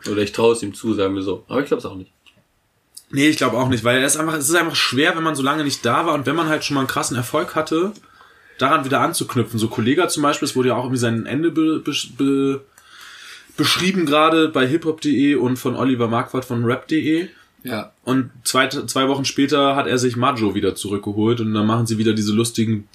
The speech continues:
Speaker 2: Videos, in denen der Salat vom Bizeps, äh, ja, wow,
Speaker 1: <laughs>
Speaker 2: der Bizeps vom Salat schrumpft. Alles bitte rausschneiden später, Roman. Ach nee, das muss ich ja machen. Ähm, ich schneid's dann nicht raus. Ihr werdet meine Versprecher einfach hören,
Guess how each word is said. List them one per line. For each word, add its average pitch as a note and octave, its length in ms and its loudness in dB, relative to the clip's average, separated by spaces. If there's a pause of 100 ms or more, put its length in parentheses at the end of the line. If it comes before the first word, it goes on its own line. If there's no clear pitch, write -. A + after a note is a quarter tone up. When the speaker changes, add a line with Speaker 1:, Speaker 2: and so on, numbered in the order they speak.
(180)
Speaker 2:
Videos, A#2 460 2
in A2 220 0
denen G#2+ 460 0
der G2+ 300 2
Salat G2+ 380 2
vom G#2+ 140 -4
Bizeps, G#2 540 -6
äh, F#2 400 2 (540)
ja, - 200 -12
wow, G2+ 180 0 (300)
Speaker 1:
<laughs> - 280 -2
Speaker 2:
der D3+ 120 4
Bizeps E3+ 540 4
vom D#3+ 180 4
Salat D3 400 2
schrumpft. F#2 580 -2
Alles C#3+ 220 2
bitte C#3 240 0
rausschneiden A2 560 0
später, G2+ 300 -4
Roman. G2+ 280 -4
Ach F#2 120 -8
nee, G2 60 -10
das F#2 100 -14
muss F#2+ 120 -16
ich - 80 -18
ja G2+ 80 -12
machen. F#2 220 -10 (440)
Ähm, C3 280 2
ich D3+ 100 0
schneid's B2 240 0
dann G#2+ 140 -2
nicht D#3 180 -2
raus. D3 380 0
Ihr A#2+ 140 -2
werdet D#3+ 200 0
meine D#3 160 4
Versprecher C3 460 0
einfach A2+ 300 -2
hören, F#2 280 -4